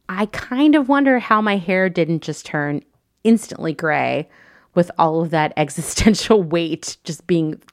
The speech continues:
thrust on top of me all at once. Like I said, my mom loved the dark, brutal, totally age-inappropriate truth bombs. I'll give you one last one here because this one also confused me for a really long time. She said, "If a man talks to you,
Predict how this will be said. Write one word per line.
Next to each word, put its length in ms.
thrust 420
on 140
top 260
of 80
me 240
all 180
at 140
once. 480
Like 160
I 40
said, 280
my 120
mom 300
loved 300
the 100
dark, 500
brutal, 500
totally 680
age-inappropriate 1200
truth 340
bombs. 400
I'll 100
give 120
you 140
one 180
last 300
one 160
here 220
because 300
this 220
one 240
also 440
confused 420
me 120
for 200
a 40
really 220
long 220
time. 460
She 140
said, 300
"If 120
a 60
man 420
talks 460
to 120
you, 220